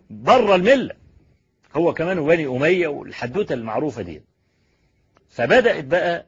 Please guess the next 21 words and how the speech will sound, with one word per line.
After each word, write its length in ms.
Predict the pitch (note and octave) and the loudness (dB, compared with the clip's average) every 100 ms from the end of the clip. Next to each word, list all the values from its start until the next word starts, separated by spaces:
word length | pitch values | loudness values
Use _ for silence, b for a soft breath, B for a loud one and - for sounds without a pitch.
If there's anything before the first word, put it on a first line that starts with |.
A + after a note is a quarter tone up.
| - | -8
يظهر 400 | C#3 F3 C#3+ B2 | -4 -2 -4 -8
بقى 420 | A2+ D#3+ D#3+ D#3 _ _ _ _ | -4 -4 -4 -8 _ _ _ _
بشاير 640 | G#2 G2+ B2 F3 E3+ D3+ A#2 | -12 -8 -6 -2 -2 -2 -6
الكذب 440 | G2+ - A2+ F#2 - _ _ _ _ _ _ _ _ | -10 -10 -10 -10 -18 _ _ _ _ _ _ _ _
على 200 | G2+ B2 | -8 -6
النبي 360 | A#2 A#2 E3 D3+ | -6 -6 -6 -8
صلى 160 | - | -10
الله 100 | A2 | -10
عليه 120 | B2 A2+ | -8 -8
وسلم 300 | E3 F3+ F3+ _ _ _ _ _ G#2 | -10 -10 -14 _ _ _ _ _ -8
بسبب 420 | A2+ F#3 D#3+ A#2+ - | -4 -2 -2 -4 -10
افتراق 480 | - A#2+ D3 D3 | -6 0 2 0
الأمة، 400 | C#3 E3 F#3 G#3 - _ _ _ _ | -4 -6 -8 -12 -16 _ _ _ _
وإن 340 | A2 E3 G3 F3 | -4 0 2 0
كل 340 | F3 D4+ C4+ | 4 4 6
واحد 400 | B3 A#3+ F#3+ D#3 | 6 6 4 -2
مش 240 | D#3+ F3+ A3 | 0 2 6
لاقي 300 | C#4+ C4+ A#3 | 6 8 6
نص 640 | A3 F3+ - - - - _ _ _ _ _ _ _ _ | 4 2 -4 -10 -14 -20 _ _ _ _ _ _ _ _
يؤيد 640 | A2+ E3 C4+ D4+ B3 A#3+ G3+ | 0 6 8 6 4 4 6
بدعته 920 | F#3+ F#3+ E3 E3+ G#3 G3 F3 A#3+ A3 | 6 6 4 2 4 4 4 2 0